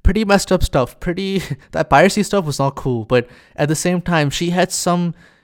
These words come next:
some sort of a soft spot for a certain percentage of the population that she cared about. So can you argue that people like Stalin or people like Hitler or people like Mussolini or all of these terrible, just extremely atrocious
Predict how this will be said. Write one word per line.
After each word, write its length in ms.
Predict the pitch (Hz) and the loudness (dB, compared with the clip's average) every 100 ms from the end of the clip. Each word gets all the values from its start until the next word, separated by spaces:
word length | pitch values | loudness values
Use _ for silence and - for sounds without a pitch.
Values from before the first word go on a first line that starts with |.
| _ _ _ | _ _ _
some 200 | - 190 | -8 -6
sort 180 | 196 262 | 0 0
of 100 | 220 | 2
a 80 | 143 | -2
soft 360 | - 143 165 - | 0 4 4 4
spot 300 | - 131 - | 2 0 2
for 320 | - 123 117 _ _ - | -2 0 -2 _ _ -6
a 80 | |
certain 480 | 139 - 151 185 208 | -4 -2 -2 -2 -4
percentage 500 | 175 139 - 127 123 | -4 -4 -4 -4 -4
of 100 | 113 | -6
the 80 | 113 | -6
population 580 | - 113 117 117 113 120 | -6 -6 -4 -6 -6 -6
that 140 | 117 | -6
she 140 | - 117 | -6 -10
cared 260 | - 113 | -6 -6
about. 320 | 113 120 151 - _ _ _ _ _ _ | -2 -2 -2 -4 _ _ _ _ _ _
So 160 | - | -8
can 240 | 151 175 202 | -2 0 2
you 160 | 226 | 0
argue 380 | - 143 160 160 | 2 0 0 -2
that 240 | 143 131 - | -2 -4 -4
people 280 | 151 160 | -8 -4
like 220 | 147 131 - | -2 -4 -6
Stalin 560 | - 120 127 127 123 | -4 0 0 0 -2
or 80 | 120 | -4
people 280 | - 139 147 | -6 -6 -4
like 220 | 135 123 | -4 -4
Hitler 480 | 160 160 147 131 120 | -6 -6 -2 0 0
or 40 | |
people 280 | 123 147 147 | -2 -4 -2
like 220 | 131 120 | -2 -2
Mussolini 680 | 123 123 - 120 147 147 131 | -2 -2 -4 -4 -2 0 -2
or 200 | 123 120 - _ _ - | -2 -2 -6 _ _ 2
all 180 | 143 | 4
of 80 | 196 | 4
these 340 | 190 170 135 - _ _ _ _ _ _ _ | 0 -4 -4 -12 _ _ _ _ _ _ _
terrible, 760 | 151 170 202 156 139 123 113 113 _ _ _ _ _ _ _ _ | 2 4 4 2 -2 -2 -4 -10 _ _ _ _ _ _ _ _
just 300 | 139 131 - | -10 -10 -10
extremely 720 | 156 - - - 143 196 202 | -10 -8 -8 -6 -4 -2 0
atrocious 760 | 139 - 139 151 - 170 - | -2 -2 -4 -2 -4 -6 -8